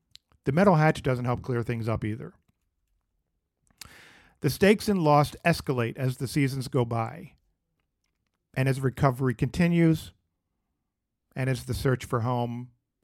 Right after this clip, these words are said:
somewhat evaporates. The complexity intensifies.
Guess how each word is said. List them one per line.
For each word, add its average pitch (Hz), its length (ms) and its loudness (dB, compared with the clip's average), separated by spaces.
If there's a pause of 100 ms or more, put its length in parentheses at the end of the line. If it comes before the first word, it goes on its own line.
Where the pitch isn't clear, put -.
(280)
somewhat 147 600 -2
evaporates. 110 680 -8 (1300)
The - 80 -4
complexity 175 640 2
intensifies. - 920 -4